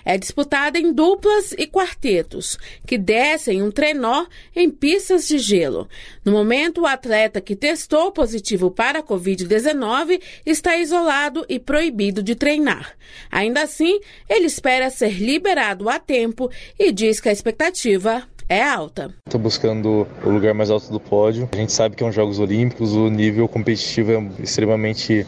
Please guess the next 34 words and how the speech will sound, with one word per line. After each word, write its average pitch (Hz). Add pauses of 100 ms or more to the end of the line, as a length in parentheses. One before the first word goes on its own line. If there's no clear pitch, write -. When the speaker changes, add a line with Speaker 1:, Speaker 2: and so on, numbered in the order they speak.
(140)
Speaker 2:
alto, 117
né, 110
decidido 101
ali 104
nos 104
detalhes. 104
Tem 120
o 120
objetivo 110 (200)
principal, 117
né, 147
que -
é 110
al-, 101
alcançar 110
a 101
final. 110 (240)
E 127
chegando 139
na 151
final 139
é 156
buscar 151
o, 147
os 131
quinze 131
melhores. 127 (100)
Speaker 1:
Dos 277
dezessete 302
representantes 294
brasileiros 220
em 269
Pequim, 311 (340)
quatorze 269